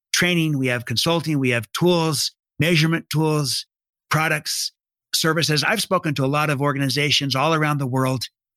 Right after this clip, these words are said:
including healthcare, as well as government and education and, uh, businesses,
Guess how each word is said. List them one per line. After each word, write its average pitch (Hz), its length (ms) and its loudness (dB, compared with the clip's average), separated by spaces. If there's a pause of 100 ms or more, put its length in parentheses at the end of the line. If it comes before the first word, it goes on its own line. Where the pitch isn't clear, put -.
(140)
including 143 560 2
healthcare, 151 880 0
as 135 100 -2
well 139 160 0
as 123 140 -2
government 147 580 0
and 120 160 -2
education 139 880 0 (500)
and, 127 260 0
uh, 123 80 2
businesses, 139 960 0